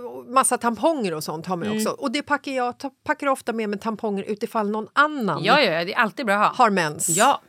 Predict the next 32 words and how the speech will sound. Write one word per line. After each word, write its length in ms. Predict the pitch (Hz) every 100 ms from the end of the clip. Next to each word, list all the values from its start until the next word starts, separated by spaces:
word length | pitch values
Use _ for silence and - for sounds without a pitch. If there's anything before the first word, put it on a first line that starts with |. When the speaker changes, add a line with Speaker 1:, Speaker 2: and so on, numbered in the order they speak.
| -
Speaker 1:
Är 40 |
det 60 | 262
någon 160 | 285
som 120 | 254 269
har 80 |
en 60 | 247
tampong? 420 | 254 247 262 190
Hur 80 | 208
många 220 | 277 262
gånger 260 | 254 247 240
har 60 |
man 100 | 240 233
inte 100 | -
fått 200 | 302 -
den 140 | 190
frågan? 320 | 190 151 147
Speaker 2:
Gud, 220 | 170 269
ja. 80 | 190 -
Speaker 1:
Hundra. 480 | 285 330 214 151 131
Speaker 2:
Japp. 260 | 160 214 _
Speaker 1:
Japp, 380 | 208 247 - -
ja, 240 | 208 247 311
en 100 | 302
tampong. 540 | 311 277 262 302 339
Man 140 | 226 220
vet 260 | 247 247
hur 100 | 262 226 220 196 190
glad 500 | 214 254 269 240 196
personen 320 | - 190 220
Speaker 2:
Mm. 120 | 190 202
Speaker 1:
blir 220 | 202 180
som 540 | - 196 185 160 135